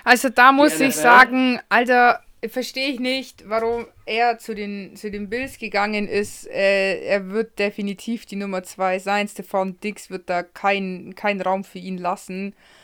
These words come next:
Speaker 1: Und, ähm, ja,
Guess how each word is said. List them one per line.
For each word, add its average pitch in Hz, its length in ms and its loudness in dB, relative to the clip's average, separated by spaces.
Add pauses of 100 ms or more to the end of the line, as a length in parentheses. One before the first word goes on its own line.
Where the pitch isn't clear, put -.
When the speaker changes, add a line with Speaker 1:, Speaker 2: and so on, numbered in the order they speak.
(240)
Speaker 1:
Und, 190 500 -4
ähm, 180 640 -6 (840)
ja, 151 320 -4